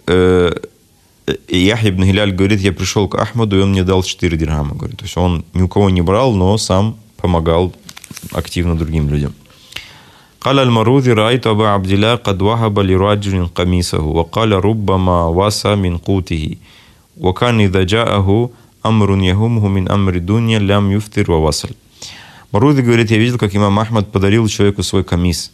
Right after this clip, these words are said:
А, значит, э, и он мог делиться, отдавать человеку, отдавать предпочтение свою еду. То есть он,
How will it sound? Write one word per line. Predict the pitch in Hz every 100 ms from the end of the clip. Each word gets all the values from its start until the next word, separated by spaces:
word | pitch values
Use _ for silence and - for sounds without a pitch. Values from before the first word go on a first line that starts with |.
| _ - - - - - - - _ _ _ -
А, | 95 90 85 82 78 - _
значит, | 90 95 87 - 78 -
э, | 90 82 80 78 - - _ _ _ -
и | 92 90 87 - -
он | 104 104
мог | 107 107
делиться, | 87 95 110 - 104
отдавать | 87 90 98 98
человеку, | - 92 92 98 92
отдавать | 85 85 92
предпочтение | 101 82 85 - - 90
свою | 80 90 82
еду. | 82 80 80
То | -
есть | - 87
он, | 82 78